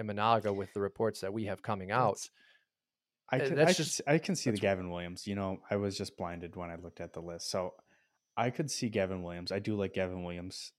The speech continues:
Speaker 2: to, to be a good sleeper. So I'll recant Nick Pivetta over Gavin Williams because Gavin Williams does have that great fastball and didn't perform.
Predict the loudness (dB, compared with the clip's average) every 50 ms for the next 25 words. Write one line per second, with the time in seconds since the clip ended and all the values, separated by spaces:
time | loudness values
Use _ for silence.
0 | _ _ _ _ -6 -4 -2 -2 -2 -4 -10 -8 -8 -6 -4 -2 -2 -2 -2 -4
1 | -6 -6 -6 -8 -8 -8 -8 -8 -8 -12 -10 -10 -6 -6 -4 -6 -6 -10 _ _
2 | _ _ _ _ _ _ _ _ _ _ _ _ _ _ _ _ _ _ _ _
3 | _ 2 4 6 6 6 2 0 0 -2 0 0 0 0 -2 -6 -6 -6 -6 -6
4 | -4 -6 -4 -2 -2 -2 0 -2 -2 -2 -4 -6 -6 -6 -8 -8 -8 -10 -6 -6
5 | -4 -4 -4 -6 -6 -8 -6 -6 -8 -8 -8 -12 -14 -16 -16 -14 -14 -14 -8 -6
6 | -6 -6 -6 -4 -2 -2 -2 -2 -4 -8 -8 -8 -10 -8 -8 -8 -8 -6 -8 -6
7 | -6 -6 -6 -4 -6 -6 -6 -6 -6 -6 -6 -6 -8 -10 -14 -14 -12 -12 -12 -14
8 | -14 -14 -16 -18 -18 -18 _ -14 -14 -12 -12 -16 -18